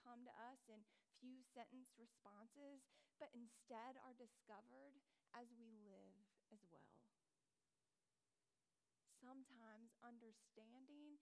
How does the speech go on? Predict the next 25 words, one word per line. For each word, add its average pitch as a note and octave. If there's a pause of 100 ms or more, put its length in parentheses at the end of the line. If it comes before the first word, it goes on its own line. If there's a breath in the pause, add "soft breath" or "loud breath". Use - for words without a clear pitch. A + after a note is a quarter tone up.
(260 loud breath)
is A#3
not A3 (160)
the B3+
end A3+
result G#3 (240)
of A3
our G3+ (120)
questioning. G#3+ (1040 loud breath)
Sometimes C4
understanding A#3+
is A3
beyond A3
our A3+ (160)
human G3+ (120)
comprehension. G3+ (1500)
Sometimes B3+
we A#3+
ask A3
questions C#4 (240 loud breath)
that B3
we B3+
will A#3
live A#3
our G#3 (160)
whole G#3